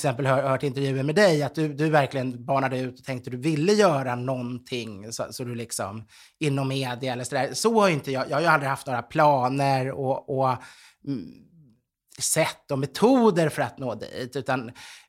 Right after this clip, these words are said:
på ett sätt känns det som allt bara regnat ner från himlen, men samtidigt har det ju funnits en, det stämmer ju inte, för jag har ju gillat att synas och vara i rampljuset och därför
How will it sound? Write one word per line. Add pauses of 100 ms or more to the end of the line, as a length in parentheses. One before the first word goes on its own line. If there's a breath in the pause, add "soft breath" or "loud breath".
(120)
på
ett
sätt
känns
det
som
allt
bara
regnat
ner
från
himlen,
men
samtidigt
har
det
ju
funnits
en, (280 loud breath)
det
stämmer
ju
inte,
för
jag
har
ju
gillat
att
synas
och
vara
i
rampljuset
och
därför